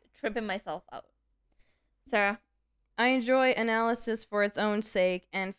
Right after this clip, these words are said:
Speaker 2: find less joy in planning or carrying things out." So
Speaker 1: I
Speaker 2: I'm
Speaker 1: plan things out, though.
Speaker 2: Yeah, you do plan things out.
Speaker 1: I'm gonna put a middle.
Speaker 2: Yeah.
Speaker 1: Yeah.
Speaker 2: Yeah.
Speaker 1: Yeah. <laughs>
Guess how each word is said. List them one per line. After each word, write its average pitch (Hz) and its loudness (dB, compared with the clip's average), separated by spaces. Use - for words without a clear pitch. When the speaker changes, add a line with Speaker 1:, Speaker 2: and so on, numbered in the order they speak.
Speaker 2:
find 208 0
less 208 -2
joy 190 -2
in 190 -8
planning 196 -4
or 180 -4
carrying 175 -6
things 147 -10
out." 101 -16
So 214 2
Speaker 1:
I 254 12
Speaker 2:
I'm 220 6
Speaker 1:
plan 202 6
things 95 -12
out, - -6
though. - -18
Speaker 2:
Yeah, 180 -2
you 170 0
do 175 -4
plan - -10
things 160 -8
out. 98 -4
Speaker 1:
I'm 240 -2
gonna 311 -2
put 247 -4
a 202 -6
middle. 226 -6
Speaker 2:
Yeah. 180 -4
Speaker 1:
Yeah. 185 -2
Speaker 2:
Yeah. 156 -2
Speaker 1:
Yeah. 170 -18
<laughs> 302 -20